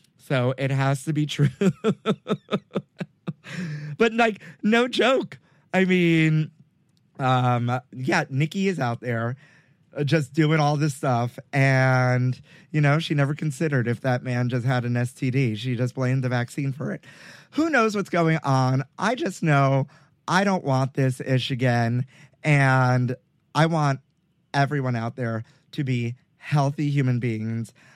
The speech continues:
I want to be able just to go and move about my life freely and not worry that if I hug you or you hug me, that one of us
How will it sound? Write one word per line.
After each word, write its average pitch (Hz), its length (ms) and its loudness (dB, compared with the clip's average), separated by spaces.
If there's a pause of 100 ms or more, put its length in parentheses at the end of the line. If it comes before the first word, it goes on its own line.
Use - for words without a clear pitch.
(140)
I 143 120 2
want 143 240 0
to 143 60 0
be 131 120 2
able 120 220 0
just 117 320 -6
to 135 60 -8
go 120 600 -2
and 113 140 -6
move 123 180 -4
about 120 320 -4 (380)
my 131 180 0
life 123 300 -2
freely 127 560 -2
and 117 140 -4
not 127 220 -4
worry 117 460 -4 (260)
that 123 140 -2
if 127 160 -2
I 143 160 -2
hug 135 260 0
you 123 340 0
or 120 120 -8
you 123 220 -2
hug 127 220 0
me, 110 360 -4 (280)
that 131 200 -4
one 123 160 0
of 117 100 -4
us 117 340 -4